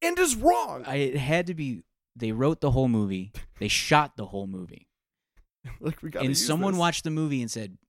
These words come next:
Speaker 1: "Why
Speaker 2: "You
Speaker 1: did she
Speaker 2: you,
Speaker 1: live?"
Speaker 2: you can't just fall out of a plane and then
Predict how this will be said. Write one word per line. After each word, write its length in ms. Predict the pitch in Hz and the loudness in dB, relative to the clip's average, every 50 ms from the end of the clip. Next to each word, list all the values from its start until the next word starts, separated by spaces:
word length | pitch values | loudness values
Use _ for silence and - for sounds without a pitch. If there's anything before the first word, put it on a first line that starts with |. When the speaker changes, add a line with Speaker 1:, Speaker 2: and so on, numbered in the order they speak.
| _ _ _ _ _ _ _ _ _ _ _ _ _ | _ _ _ _ _ _ _ _ _ _ _ _ _
Speaker 1:
"Why 180 | 117 123 139 156 | 2 4 4 6
Speaker 2:
"You 20 | |
Speaker 1:
did 140 | 170 - - | 6 4 2
she 140 | - 196 196 | 0 -2 -2
Speaker 2:
you, 180 | 143 123 131 156 | 0 2 2 2
Speaker 1:
live?" 360 | 185 190 175 139 117 127 127 | 4 4 2 2 2 0 -2
Speaker 2:
you 60 | 131 | -2
can't 280 | - - 143 147 151 139 | 0 0 0 0 0 -2
just 180 | - 147 - - | -4 -8 -8 -8
fall 380 | - - 135 123 120 120 120 | -6 -2 0 0 0 2 0
out 140 | 117 113 110 | -2 -2 -2
of 80 | 104 101 | -4 -6
a 60 | 95 | -8
plane 420 | - - 110 110 113 104 90 78 - _ - - _ _ - _ _ _ _ _ _ _ _ _ _ _ _ _ _ _ - _ _ _ - - _ - - - _ - - | -8 -8 -6 -4 -4 -4 -6 -10 -16 _ -20 -20 _ _ -20 _ _ _ _ _ _ _ _ _ _ _ _ _ _ _ -20 _ _ _ -20 -20 _ -20 -20 -16 _ -8 -6
and 160 | 123 120 127 | -4 -2 0
then 300 | 139 131 135 139 143 165 | 0 0 0 -2 -4 -4